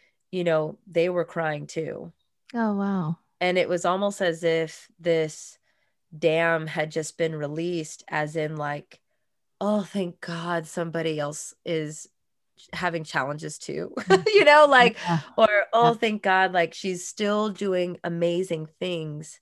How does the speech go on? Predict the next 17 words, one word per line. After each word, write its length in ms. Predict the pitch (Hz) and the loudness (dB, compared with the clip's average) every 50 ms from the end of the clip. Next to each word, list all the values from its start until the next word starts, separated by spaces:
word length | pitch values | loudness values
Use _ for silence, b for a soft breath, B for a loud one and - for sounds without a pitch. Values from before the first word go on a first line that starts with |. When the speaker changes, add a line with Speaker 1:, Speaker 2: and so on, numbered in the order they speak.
| - | -8
Speaker 2:
Right. 360 | - 185 180 165 160 160 - - _ _ _ | -4 -2 -2 -2 -4 -6 -8 -12 _ _ _
Even 280 | - 208 202 180 185 175 | 2 4 6 6 6 6
though 80 | 170 170 190 | 4 2 0
Speaker 1:
and 200 | 180 175 175 170 | -2 -2 -4 -8
still 280 | - - 190 175 165 | -6 -2 -2 0 0
working 320 | 165 170 160 156 170 170 160 | 0 0 -2 -2 -4 -10 -10
through 160 | - 156 151 | -8 -10 -8
challenge." 560 | - - 156 156 151 151 143 - - - - _ _ _ _ _ _ - | -6 -6 -6 -6 -6 -8 -12 -14 -16 -20 -20 _ _ _ _ _ _ -2
Speaker 2:
Yeah. 360 | 180 175 170 160 156 151 147 - _ _ _ _ _ _ _ _ _ _ _ _ _ _ - | 0 2 2 2 0 -2 -4 -6 _ _ _ _ _ _ _ _ _ _ _ _ _ _ -4
Yeah. 340 | 170 165 170 165 156 147 143 - | -2 0 2 2 0 -2 -2 0
I 40 | 196 | 2
really 180 | 208 202 190 185 | 2 4 4 4
liked 260 | 180 175 180 - - | 2 2 0 0 0
that 220 | - 165 160 143 - | 0 0 0 0 0
in 140 | 175 175 170 | -2 0 0
your 300 | 170 170 165 160 156 143 | 0 0 -2 -2 -2 -2
motivational, 800 | 156 175 170 165 170 165 165 - - 165 160 160 156 151 147 - | -2 -2 -2 -2 -2 -4 -4 -4 -4 -4 -2 -2 -2 -4 -4 -6